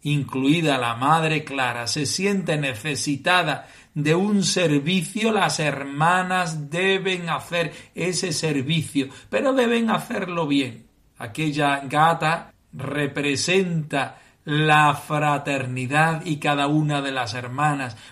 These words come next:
cuando llevando esa tela que significa los corporales, donde va a estar el cuerpo de Cristo, no lo hace bien. Y Santa Clara reprende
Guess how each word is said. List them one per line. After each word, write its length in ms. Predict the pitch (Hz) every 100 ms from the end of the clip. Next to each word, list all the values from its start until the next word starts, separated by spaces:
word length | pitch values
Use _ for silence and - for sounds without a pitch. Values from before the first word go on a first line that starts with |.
| -
cuando 500 | 156 156 160 151 156
llevando 720 | 151 151 156 185 180 170 170
esa 360 | 175 156 156
tela 420 | 151 180 170 143 127
que 140 | 143
significa 720 | 131 135 135 117 147 143 139
los 260 | 131 131 110
corporales, 920 | - 131 117 104 120 135 156 139 120 - - _
donde 640 | 156 147 147 143 151 135 135
va 180 | 139 165
a 60 |
estar 340 | 156 - 156 156
el 180 | 143
cuerpo 460 | - 165 190 156 147
de 160 | 165 175
Cristo, 540 | 190 185 160 - 226
no 140 | 196
lo 200 | 156 143
hace 360 | 127 113 - 123
bien. 480 | 120 131 113 110 - _ -
Y 160 | 190
Santa 420 | 190 196 190 175 175
Clara 380 | 180 185 190
reprende 960 | 185 170 170 156 165 180 214 185 147 123